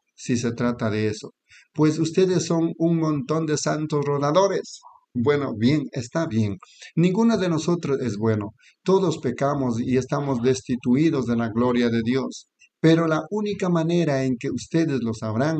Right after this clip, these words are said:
no es por unirse a una iglesia, no por tratar de vivir bien, sino por recibir a Cristo. No es lo que yo vivo, es lo que Él era. No es lo que yo soy, es lo que Él es. Él llegó a ser yo para que yo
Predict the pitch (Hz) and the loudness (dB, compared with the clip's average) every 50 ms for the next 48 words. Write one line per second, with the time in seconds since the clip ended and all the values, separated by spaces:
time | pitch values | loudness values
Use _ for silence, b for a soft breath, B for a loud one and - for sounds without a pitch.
0 | - - - - 151 165 160 151 160 180 185 175 - - _ - 127 120 117 123 | -4 -4 -2 0 2 2 2 2 2 2 0 0 -2 -4 _ -4 -2 0 2 2
1 | 117 113 120 131 143 139 - - 139 135 - - 120 117 123 123 117 113 104 113 | 2 4 4 4 4 2 0 -4 -4 -6 -4 -2 -2 0 2 2 2 0 2 2
2 | 120 131 135 123 - 127 117 113 - 120 151 185 175 - 202 175 160 - - 139 | 4 4 2 2 -2 -4 -6 -2 0 0 0 0 0 -2 -2 -2 -2 -4 -4 -6
3 | 127 117 - 147 160 156 147 147 135 120 113 120 117 123 151 156 147 135 120 120 | -6 -4 -2 -2 -2 -2 0 0 0 0 2 0 0 2 2 0 0 0 -2 -2
4 | 151 175 190 180 156 131 123 - - 117 120 143 147 151 - - 143 139 135 135 | -2 -2 0 0 -2 -4 -4 -2 2 2 2 2 0 -2 -2 0 0 0 2 0
5 | 131 127 - 127 120 123 165 180 175 165 165 170 202 202 214 196 175 - - - | -2 -2 -2 -2 0 2 4 4 4 2 2 2 2 2 2 2 0 -4 -8 -12
6 | - _ _ - 135 156 156 151 156 170 175 202 - - - 127 110 98 101 95 | -14 _ _ 0 0 0 2 2 2 2 2 2 -2 -4 -4 -4 -4 -4 -4 -4
7 | 98 117 151 185 180 135 - _ b b b b b b - 165 160 156 139 135 | 2 2 4 4 2 0 -6 _ b b b b b b 2 4 4 4 4 2
8 | 135 127 127 - 135 - - 151 165 170 180 190 196 196 180 139 - - _ - | 0 -2 -2 -2 -4 -4 -2 -2 -2 0 2 2 2 2 0 -2 -6 -10 _ -20
9 | b b b b b b - 151 170 165 165 180 202 208 202 214 196 - - 156 | b b b b b b 2 4 4 4 4 4 4 4 4 2 -2 0 0 -2
10 | 139 120 139 147 147 - 185 190 196 170 127 113 117 - 147 147 143 143 147 - | 0 2 0 0 0 2 2 4 4 4 2 -2 0 4 4 4 4 2 -2 -2
11 | - 127 117 - 135 147 185 202 196 160 131 113 104 104 - - - _ _ _ | -2 -4 -4 0 4 4 6 6 6 4 2 2 0 -2 -4 -8 -14 _ _ _
12 | - 160 151 143 131 123 113 101 113 113 107 104 113 190 208 208 196 165 139 - | 2 4 4 4 4 2 0 0 0 -2 0 2 4 4 4 4 4 2 2 2
13 | - 160 160 160 151 147 147 156 165 160 160 - 147 139 139 123 - 143 127 123 | 0 0 2 2 0 2 2 0 0 0 0 -2 -2 -2 -2 -4 -4 -4 -2 0
14 | 151 170 170 | 0 -2 -2